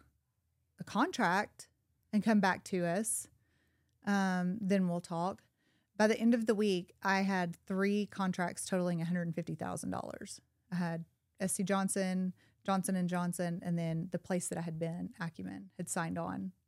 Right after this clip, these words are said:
and I didn't even exist yet. And so they were like, "Oh, okay." And they gave me some seed funding, and then I built this agency and had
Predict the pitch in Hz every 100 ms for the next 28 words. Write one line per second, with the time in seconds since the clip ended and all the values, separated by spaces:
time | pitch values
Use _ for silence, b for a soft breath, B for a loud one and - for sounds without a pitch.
0 | - 180 196 185 175 160 160 170 151 -
1 | - - - _ _ _ _ _ _ _
2 | _ _ _ - 185 175 180 - - _
3 | - - 180 180 180 180 262 160 156 165
4 | 202 214 185 151 - 180 185 175 165 -
5 | 175 165 165 175 - 165 - 165 156 160
6 | 160 - 170 160 156 160 151 160 - 170
7 | - 156 160 156 165 170 165 165